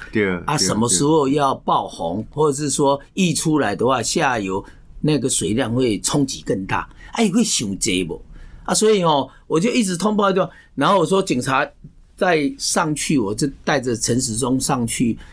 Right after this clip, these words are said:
Speaker 1: 嗯。
Speaker 2: 去那个上面。
Speaker 1: 所以你是在等着陈时中的？
Speaker 2: 我住在那个康湖桥。
Speaker 1: 哦，康湖桥。
Speaker 2: 因为我过去康湖桥一看，哇，这个康湖桥怎么会？我总共有三段，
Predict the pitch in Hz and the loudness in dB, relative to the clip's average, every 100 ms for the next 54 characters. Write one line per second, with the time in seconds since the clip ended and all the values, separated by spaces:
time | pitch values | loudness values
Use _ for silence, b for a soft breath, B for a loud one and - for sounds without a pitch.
0 | B - 104 98 139 123 113 110 110 131 | B -2 0 2 2 2 0 2 2 0
1 | 113 113 - 107 113 92 - - 180 175 | 0 0 0 0 0 -2 -4 2 4 4
2 | 131 92 143 127 101 101 95 90 95 90 | 2 2 2 4 2 2 0 0 0 -2
3 | 90 92 92 82 - - 190 240 175 208 | 0 0 0 -4 -12 -2 2 4 2 2
4 | 190 190 185 185 185 151 147 - 175 151 | 2 4 4 4 4 2 2 -2 -2 -2
5 | 135 - - - - - 98 95 90 107 | -2 -4 -6 -10 -14 -6 0 2 2 2
6 | 117 113 240 180 151 151 233 208 208 190 | 2 4 4 4 2 4 4 4 0 -2
7 | 196 180 160 135 131 127 - 143 - - | 0 0 0 0 0 -2 -2 -2 -2 -12
8 | - - - - - - 175 156 143 190 | -20 -20 -20 -20 -20 -10 -6 -4 -4 -2
9 | 180 165 196 185 156 - 127 135 - 104 | -2 0 2 2 2 0 0 0 0 0
10 | 131 165 170 B B B 143 151 165 220 | 2 2 0 B B B 0 2 4 2
11 | 165 180 156 151 139 | 2 0 0 0 -2